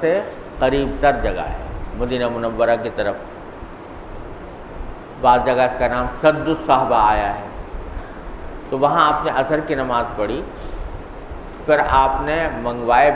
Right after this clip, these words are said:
بالازواد، لوگوں کے توشے، جو بھی کوئی شخص توشہ اپنے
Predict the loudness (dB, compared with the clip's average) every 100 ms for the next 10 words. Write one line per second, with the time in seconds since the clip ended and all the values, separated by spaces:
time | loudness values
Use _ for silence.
0 | 2 0 2 -2 2 6 6 6 2 -4
1 | -8 -14 -14 -14 -14 -12 -12 -10 -12 -14
2 | -16 -16 -16 -12 -10 -10 -8 -4 2 4
3 | 6 4 4 2 2 4 2 2 -2 -2
4 | -6 -12 -14 -14 -4 2 2 2 0 0
5 | -2 0 0 -2 0 0 2 2 2